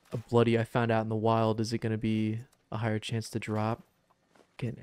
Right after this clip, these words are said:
anything, though. Yeah, like, nothing. Not even, like, another defender, right?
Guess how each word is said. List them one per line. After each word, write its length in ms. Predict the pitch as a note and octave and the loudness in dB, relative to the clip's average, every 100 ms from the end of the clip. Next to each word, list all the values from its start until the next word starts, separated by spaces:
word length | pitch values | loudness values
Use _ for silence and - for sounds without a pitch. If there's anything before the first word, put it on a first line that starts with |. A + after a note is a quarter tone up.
| - | -8
anything, 460 | C3 E3 - - - | -4 -4 -8 -12 -10
though. 200 | - C3 - | -10 -12 -10
Yeah, 160 | D3 C#3+ | -8 -6
like, 200 | A#2 B2 | -6 -4
nothing. 440 | B2 D#3+ - C#3 - - _ _ _ _ _ _ _ _ _ _ _ _ _ - _ _ _ _ _ _ _ _ _ _ _ _ - - _ _ _ _ - | -6 -6 -8 -12 -16 -20 _ _ _ _ _ _ _ _ _ _ _ _ _ -20 _ _ _ _ _ _ _ _ _ _ _ _ -20 -20 _ _ _ _ -6
Not 120 | A#2+ | 0
even, 200 | B2 C3 | 2 2
like, 140 | B2 A#2 | 0 0
another 260 | A2+ A#2+ | 2 2
defender, 580 | A2 G#2+ - A2+ B2 G2+ | 2 -2 -4 -2 0 -2
right? 300 | G#2+ A2+ C#3+ | 0 0 0